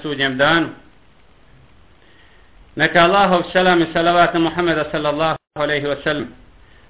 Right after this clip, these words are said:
njegovu časnu porodicu, njegove ashabe i sve njegove sljedbenike do sudnjeg dana. Amin.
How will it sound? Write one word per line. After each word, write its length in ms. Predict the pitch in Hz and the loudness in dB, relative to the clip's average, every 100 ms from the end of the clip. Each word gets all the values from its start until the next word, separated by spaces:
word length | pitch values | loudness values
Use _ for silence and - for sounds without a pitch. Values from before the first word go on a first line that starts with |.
| - | -4
njegovu 360 | 151 180 180 165 | -2 0 0 0
časnu 420 | 170 165 165 156 | -2 -2 -4 -4
porodicu, 640 | 156 156 151 135 - 123 101 - - - - | -2 -2 -2 -4 -8 -12 -14 -18 -20 -18 -6
njegove 380 | 143 165 156 151 | -2 -2 0 -2
ashabe 720 | 151 - - 165 175 165 151 - - - - | -4 -8 -4 2 2 2 -6 -8 -20 -20 -12
i 100 | 127 131 | -12 -4
sve 120 | 190 | -2
njegove 300 | 190 175 170 160 | 0 2 0 -2
sljedbenike 500 | 170 156 151 147 139 | -4 -2 -4 -4 -4
do 80 | 135 | -6
sudnjeg 440 | 135 143 135 127 | -8 -8 -6 -4
dana. 340 | 123 127 123 117 - - - - | -4 -2 -4 -6 -12 -20 -20 -16
Amin. 360 | 120 110 113 | -10 -6 -6